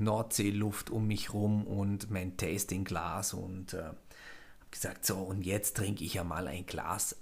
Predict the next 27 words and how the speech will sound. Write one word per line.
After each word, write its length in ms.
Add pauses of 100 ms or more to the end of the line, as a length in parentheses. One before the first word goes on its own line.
Artback, 640
ne? 100
Also 680
ein 80
bisschen, 520 (600)
jetzt 240
darf's 280
mal 160
die 100
See 360
sein, 300
die 120
raue 340
See." 380
Und 240
ich 320 (100)
hab 340
diesen 460 (720)
Single 380
Malt 300
Scotch, 680
ähm, 480
in 160
meinem 320
Glaserl 500
und, 440
äh, 320